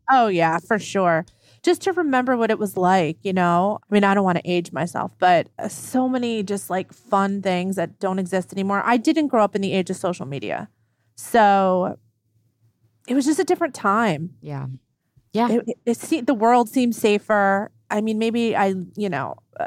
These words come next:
Speaker 1: we, we would call our town a little bit of a bubble. So you know, I'm sure there were a lot of things going on in the world, but I just wasn't exposed to it.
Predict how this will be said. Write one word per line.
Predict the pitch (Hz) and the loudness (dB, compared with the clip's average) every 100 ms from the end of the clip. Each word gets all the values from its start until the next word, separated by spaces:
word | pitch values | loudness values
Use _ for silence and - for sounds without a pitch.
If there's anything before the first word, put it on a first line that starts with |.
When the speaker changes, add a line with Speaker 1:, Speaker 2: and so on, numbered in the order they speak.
| - | -8
Speaker 1:
we, | 208 254 | -6 -4
we | 247 285 | 0 0
would | 262 339 | 2 0
call | - 294 247 | 2 2 4
our | 214 | 2
town | 196 214 190 196 | 2 0 0 0
a | |
little | 196 196 | -2 -2
bit | 185 185 | 0 -2
of | 170 | -2
a | |
bubble. | 165 175 170 190 196 208 | 0 0 4 4 2 -2
So | - 175 170 156 180 - _ _ _ _ - | 0 4 4 2 -4 -10 _ _ _ _ -4
you | |
know, | 190 | -2
I'm | 175 | -2
sure | 185 208 196 | -4 -4 -2
there | 190 | 0
were | 185 | 0
a | |
lot | 175 175 170 | 0 0 0
of | 156 - _ _ _ | -2 -8 _ _ _
things | 208 190 190 | -2 -2 -4
going | 190 180 175 | -4 -4 -2
on | 170 165 | -2 -2
in | 170 | -2
the | 175 | -2
world, | 190 208 214 196 | 0 2 0 -2
but | 185 175 165 - _ _ _ _ _ _ | 2 2 2 -2 _ _ _ _ _ _
I | - 220 | -6 -4
just | 226 233 | -6 -6
wasn't | 214 202 | -6 -8
exposed | 190 196 208 208 - | -10 -6 -4 -4 -6
to | 190 - | -8 -8
it. | - | -8